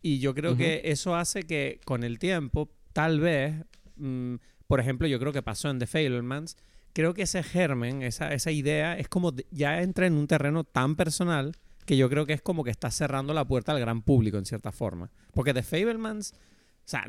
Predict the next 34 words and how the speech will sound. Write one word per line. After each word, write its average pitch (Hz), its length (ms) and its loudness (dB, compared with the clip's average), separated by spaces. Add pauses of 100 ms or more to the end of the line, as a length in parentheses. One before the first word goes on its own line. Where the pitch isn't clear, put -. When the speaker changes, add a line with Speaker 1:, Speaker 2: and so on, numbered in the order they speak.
Speaker 1:
The 135 120 -6
Fabelmans 220 580 -4
no 131 140 0
es 123 120 -2
Jurassic 131 480 -4
Park, - 340 -4
¿sabes? 127 260 0
No 139 100 -2
es 139 60 -4
una 180 180 -2
película 139 380 -2
que 135 100 -4
digas, 110 320 -2
"Bueno, 113 180 -4
es 107 120 -10
que - 100 -8
esto 123 220 -4
lo 135 80 2
va 123 80 0
a - 20 -4
querer 117 240 -2
ver 123 140 -2
todo 117 240 2
el 113 80 4
mundo 135 400 2 (320)
y 127 160 2
esto 117 160 0
es 127 80 4
una 135 100 2
idea 123 220 0
que 135 100 -4
esto 123 240 -2
atrae 117 320 -2
al, 101 360 -4